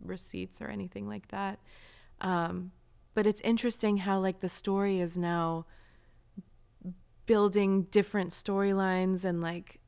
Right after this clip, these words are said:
I don't know, it's just, like, creating this whole, uh, it, it's, I just don't like the concept of dissecting people's personal lives like this.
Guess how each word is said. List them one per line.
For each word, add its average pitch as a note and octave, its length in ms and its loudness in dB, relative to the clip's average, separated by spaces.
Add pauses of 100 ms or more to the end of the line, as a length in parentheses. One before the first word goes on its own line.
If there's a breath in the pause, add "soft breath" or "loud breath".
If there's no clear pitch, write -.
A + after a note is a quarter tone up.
I - 140 -8
don't A3 160 -2
know, G3+ 160 0
it's F#3 160 -8
just, - 140 -10
like, G#3 120 -6
creating G#3 520 0
this G3 180 -4
whole, G3+ 760 0 (2500 soft breath)
uh, G#3 280 -2 (260 loud breath)
it, A#3+ 260 -2
it's, - 480 2 (1120)
I B3 80 2
just D4 220 0
don't D#4+ 220 4
like A3+ 340 6
the A3 300 0
concept G#3 640 2
of F3 180 0
dissecting F#3 640 2
people's F3+ 460 0
personal E3+ 520 0
lives E3+ 380 -2
like F3+ 220 -6
this. - 460 -8